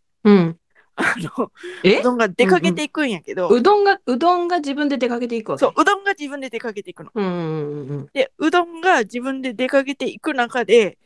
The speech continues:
Speaker 1: うん。
Speaker 2: いろんな
Speaker 1: うん。
Speaker 2: 具材とかと出会っていくねん。
Speaker 1: うん。<laughs>
Speaker 2: ほんじゃもうその具材を
Speaker 1: うん。
Speaker 2: すべて、
Speaker 1: うん。
Speaker 2: こう、うどんが、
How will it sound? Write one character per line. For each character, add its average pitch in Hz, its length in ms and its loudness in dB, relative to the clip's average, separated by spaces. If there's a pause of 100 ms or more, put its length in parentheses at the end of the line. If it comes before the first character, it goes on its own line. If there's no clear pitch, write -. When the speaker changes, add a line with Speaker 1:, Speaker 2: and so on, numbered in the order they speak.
(120)
Speaker 1:
う 214 180 6
ん。 - 40 2
Speaker 2:
い - 20 2
ろ 359 160 4
ん 403 140 -6
な 233 340 0 (280)
Speaker 1:
う 214 200 6
ん。 180 60 2
Speaker 2:
具 214 140 6
材 269 360 4
と 277 140 0
か 190 180 -2
と - 300 -8 (240)
出 208 200 6
会 190 80 0
っ - 100 -6
て 226 100 -2
い 202 80 -2
く - 80 0
ね 247 60 0
ん。 - 20 -6
Speaker 1:
う 170 60 -8
ん。 - 40 -16
<laughs> 349 1700 4
Speaker 2:
ほ - 100 2
ん - 40 0 (200)
じ 381 80 4
ゃ 233 60 4
も 190 160 0
う 190 40 -6
そ 311 200 -2
の 302 240 2 (380)
具 233 180 0
材 320 320 2
を 349 240 -6 (680)
Speaker 1:
う 262 80 4 (140)
ん。 226 60 2
Speaker 2:
す 427 100 6
べ 269 160 2
て、 - 380 -8 (100)
Speaker 1:
う 240 100 4
ん。 202 220 6 (240)
Speaker 2:
こ 180 340 -12 (380)
う、 220 80 -4
う - 20 -4
ど 254 160 6
ん 254 100 -8
が、 254 220 0